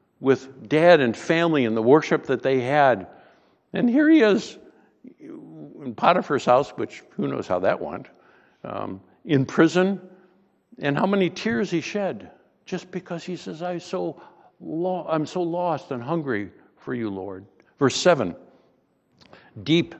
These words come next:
calleth unto deep at the noise of thy waterspouts. All thy waves and thy billows are gone over me." Sorrow and affliction, they're just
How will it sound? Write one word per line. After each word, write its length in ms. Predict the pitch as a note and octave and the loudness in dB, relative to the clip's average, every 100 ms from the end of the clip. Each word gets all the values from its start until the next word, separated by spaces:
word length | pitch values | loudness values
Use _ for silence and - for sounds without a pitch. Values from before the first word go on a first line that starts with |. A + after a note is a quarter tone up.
| - - _ _ - | -20 -20 _ _ 2
calleth 440 | C#3 D3 C#3+ G#2+ | 6 8 6 4
unto 320 | C#3 C3+ A#2+ | 2 2 2
deep 400 | F#2+ C3 C#3+ A2+ - _ - - - | -2 2 2 2 -8 _ -20 -14 -4
at 140 | B2 | -2
the 60 | C3 | 0
noise 680 | A#2 C3+ E3 F3 E3 B2+ B2 | 2 6 8 10 8 6 2
of 120 | G#2 | 2
thy 220 | A#2+ A2+ | 4 4
waterspouts. 960 | A2 B2 B2 A2 - G#2 G2+ - - - _ _ _ _ _ | 4 2 0 -4 0 0 0 -4 -20 -20 _ _ _ _ _
All 380 | C#3 F3 G3+ F#3+ | 4 10 12 12
thy 240 | D3+ B2+ | 10 8
waves 640 | A#2 A#2 D3+ F#3 F3 D3 A2+ | 8 6 8 10 10 8 4
and 140 | A#2+ | 2
thy 100 | A2+ | 2
billows 500 | A2+ F#2 F#3 F#3 C3+ | 2 4 6 8 6
are 120 | B2 A2 | 4 4
gone 360 | B2 D3 C#3 | 6 6 8
over 360 | C#3 D#3 C#3+ B2+ | 8 10 10 8
me." 320 | A2 F2+ F2 - - - _ _ - - - - - _ _ | 6 0 -6 -14 -20 -20 _ _ -20 -20 -20 -20 -20 _ _
Sorrow 800 | - - C#3+ D3 A3 G#3+ D#3 B2+ | -8 0 8 12 12 12 12 10
and 120 | B2+ | 6
affliction, 680 | A#2 - F3 A3+ A#3 C3 G#2+ | 2 0 4 4 4 -2 0
they're 120 | A2 | 0
just 300 | A2+ C#3+ - | 2 0 0